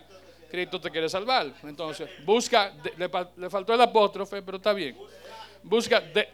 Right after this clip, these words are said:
apóstrofe él, busca de él. El asunto es que lo, el asunto es que los mensajes gráficos nos llegan.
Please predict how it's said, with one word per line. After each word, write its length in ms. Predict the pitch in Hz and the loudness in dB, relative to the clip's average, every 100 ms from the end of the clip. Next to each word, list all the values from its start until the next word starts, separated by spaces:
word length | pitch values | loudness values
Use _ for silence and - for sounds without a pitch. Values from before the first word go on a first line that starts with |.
| - | -10
apóstrofe 600 | 165 202 202 190 160 147 | -4 -2 0 0 0 0
él, 140 | 117 110 - - _ | -2 -8 -20 -20 _
busca 340 | 175 196 - 160 | -6 -4 -2 -4
de 220 | 143 131 | -4 -8
él. 100 | 110 - _ _ _ _ _ _ _ _ _ _ | -12 -20 _ _ _ _ _ _ _ _ _ _
El 140 | 220 | 0
asunto 440 | 254 - 302 254 240 | 0 2 0 6 6
es 340 | 190 160 - - - - - | 6 0 -6 -14 -20 -16 -4
que 100 | 202 | 0
lo, 60 | - - - - - - - - - | -2 -4 -20 -20 -20 -20 -20 -20 0
el 100 | 208 | 6
asunto 400 | 226 285 277 285 | 6 6 8 10
es 100 | 247 | 10
que 120 | 254 | 6
los 120 | 240 | 4
mensajes 400 | 233 233 277 277 | 2 4 6 6
gráficos 400 | 247 240 233 220 | 6 4 4 -4
nos 140 | 196 170 | -6 -2
llegan. 320 | 165 131 110 | -2 -4 -8